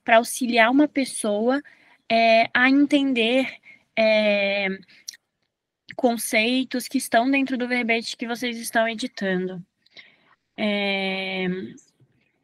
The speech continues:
também épocas históricas, pessoas,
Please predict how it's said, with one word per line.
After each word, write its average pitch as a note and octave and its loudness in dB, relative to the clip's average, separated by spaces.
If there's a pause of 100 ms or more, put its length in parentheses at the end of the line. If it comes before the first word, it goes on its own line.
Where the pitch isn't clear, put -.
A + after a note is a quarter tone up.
(480)
também B3 0 (220)
épocas A3+ 2
históricas, A#3 0
pessoas, A3+ -2